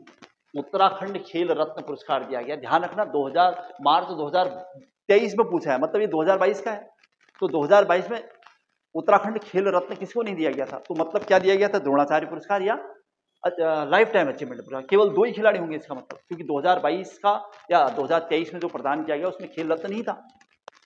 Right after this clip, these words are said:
चलिए ध्यान रखना है आपको current के अफे-, मतलब current अफेयर के जो खेल वाला part है उसमें भी।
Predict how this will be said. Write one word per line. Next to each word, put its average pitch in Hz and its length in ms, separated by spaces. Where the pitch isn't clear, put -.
चलिए 135 260
ध्यान 139 260
रखना 151 200
है 147 60
आपको 151 180
current 143 340
के 151 60
अफे-, 135 420
मतलब 135 240
current 147 280
अफेयर 143 240
के 156 80
जो 143 120
खेल 170 420
वाला 151 220
part 127 220
है 135 60
उसमें 123 280
भी। 127 60